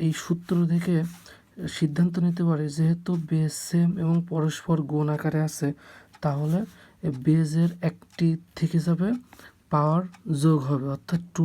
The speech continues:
প্লাস ফোর equal to থ্রি power six।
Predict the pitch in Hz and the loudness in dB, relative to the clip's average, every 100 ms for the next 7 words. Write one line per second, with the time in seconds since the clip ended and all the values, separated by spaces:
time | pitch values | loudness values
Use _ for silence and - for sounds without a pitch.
0 | 156 - 170 196 202 - - - - - | 0 0 0 2 -2 -10 -18 -18 -12 0
1 | 160 - - _ _ _ - - - - | 0 0 -12 _ _ _ -20 -20 -20 -12
2 | 160 - 170 170 - 190 226 262 - - | -8 0 0 0 -2 -2 0 -2 -10 -20
3 | - _ _ - 156 156 170 175 202 240 | -20 _ _ -6 -2 0 -2 -4 -4 -6
4 | - _ - - 156 | -12 _ -14 0 0